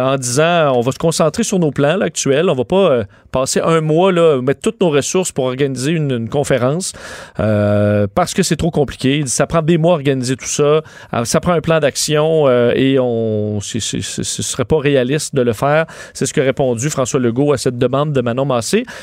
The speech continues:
L'Espagne s'est proposée possiblement, euh, donc d'accueillir, euh, la conférence à Madrid. Ce serait peut-être une, une idée,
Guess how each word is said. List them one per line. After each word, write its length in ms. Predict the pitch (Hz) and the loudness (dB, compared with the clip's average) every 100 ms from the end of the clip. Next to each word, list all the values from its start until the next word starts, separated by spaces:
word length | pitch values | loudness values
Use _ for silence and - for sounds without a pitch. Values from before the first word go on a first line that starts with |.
| - | -4
L'Espagne 580 | 170 208 - 220 254 262 | 0 0 0 -2 -2 -2
s'est 160 | - | -2
proposée 640 | 190 185 185 196 165 170 214 | 0 0 2 2 2 2 0
possiblement, 720 | 185 - 170 170 160 180 214 | -2 0 2 2 2 2 4
euh, 500 | 170 143 139 139 139 | 4 6 4 4 2
donc 340 | 135 143 143 | 2 0 -2
d'accueillir, 600 | 143 147 - 143 165 180 | -2 0 0 0 2 2
euh, 280 | 156 139 127 | 4 4 4
la 140 | 131 | 0
conférence 600 | 127 143 - 139 147 165 147 | 0 -2 0 0 0 0 -2
à 40 | |
Madrid. 540 | 139 143 143 151 175 170 - - - | 0 0 0 0 0 -6 -8 -20 -20
Ce 160 | - 131 | -8 -4
serait 160 | 120 135 | -2 -2
peut-être 320 | - 156 156 | 0 -2 0
une, 280 | 143 131 117 | -2 0 0
une 160 | 135 135 | 0 -2
idée, 320 | 123 127 | 2 0